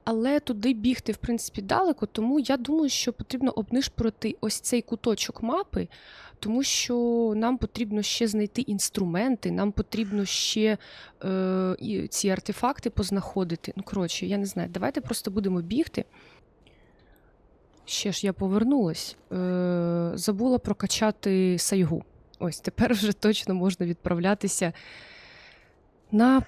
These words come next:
пошуки чого-небудь. Я не знаю, що ми тут знайдемо, але давайте,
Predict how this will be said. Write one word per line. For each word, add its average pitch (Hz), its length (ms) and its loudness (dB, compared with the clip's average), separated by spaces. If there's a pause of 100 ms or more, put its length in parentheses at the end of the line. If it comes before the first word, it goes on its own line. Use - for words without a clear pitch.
(200)
пошуки 220 920 4 (200)
чого-небудь. 185 920 2
Я 214 140 4
не 226 120 4
знаю, 170 400 -2 (720)
що - 280 -2
ми 190 100 2
тут 185 140 -6
знайдемо, 214 600 2
але 202 200 2
давайте, 202 440 0